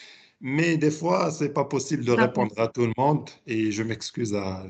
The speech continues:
Speaker 1: les gens, les ما قديتش نعاونهم, mais, mais bon, c'est, c'est comme ça.
Speaker 2: Ouais.
Speaker 1: Donc, euh, كيف ما قلتي, il y a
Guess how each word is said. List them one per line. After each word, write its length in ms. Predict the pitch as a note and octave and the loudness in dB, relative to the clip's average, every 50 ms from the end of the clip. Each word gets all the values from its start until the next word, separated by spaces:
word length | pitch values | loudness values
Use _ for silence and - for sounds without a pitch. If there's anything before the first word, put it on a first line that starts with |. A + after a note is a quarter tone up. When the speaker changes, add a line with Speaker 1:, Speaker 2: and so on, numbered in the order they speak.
| - - | -8 0
Speaker 1:
les 160 | B2 B2 C3 C3 | 4 6 8 8
gens, 200 | B2+ C3 C3+ C3 | 8 8 6 6
les 100 | B2+ C3 | 4 4
ما 80 | B2+ B2+ | 2 2
قديتش 420 | B2+ B2+ A2+ - G#2+ G2+ - - | 0 -2 -4 -2 -2 -2 0 0
نعاونهم, 640 | A2+ G#2 G#2+ A#2 A#2 A#2 A2+ A2 B2 C3+ C#3 C3 B2 | 2 2 2 2 2 2 0 0 2 0 0 0 0
mais, 360 | A#2+ A#2+ A2+ G#2+ G#2+ G#2 G#2+ | -2 -2 -2 -4 -6 -6 -6
mais 180 | G#2+ A2+ A#2 A2 | -4 -2 -2 -2
bon, 180 | - E2 D#2 | -2 -6 -10
c'est, 280 | - - - A2+ A#2 A#2 | -6 -4 -2 0 0 0
c'est 220 | A2+ - C3 B2 | 0 0 0 0
comme 160 | - B2+ A#2+ | 2 0 -2
ça. 140 | A2 - - - - - - - - - - - | -2 -4 -8 -10 -10 -12 -14 -14 -14 -14 -8 0
Speaker 2:
Ouais. 80 | G3 G3 | 6 8
Speaker 1:
Donc, 300 | F#3+ F3+ F3 F3 - - - - | 8 8 8 6 0 -10 -8 -4
euh, 600 | D#3+ D#3+ D#3+ D#3+ D#3+ D#3 D3+ C#3+ C#3+ D3 B2+ C#3+ | -2 0 0 0 0 0 -2 -2 -2 -6 -6 -8
كيف 260 | C#3 - - E3 D#3+ D#3 | -6 -4 -4 -4 -2 0
ما 100 | D#3+ E3+ | 0 0
قلتي, 280 | E3+ E3+ D#3 D#3 D#3+ D#3 | 0 0 -2 -2 0 0
il 180 | D#3 D3+ D#3 | 2 2 2
y 20 | E3+ | 2
a 300 | E3 E3 D#3 D#3 - | 2 2 2 0 -2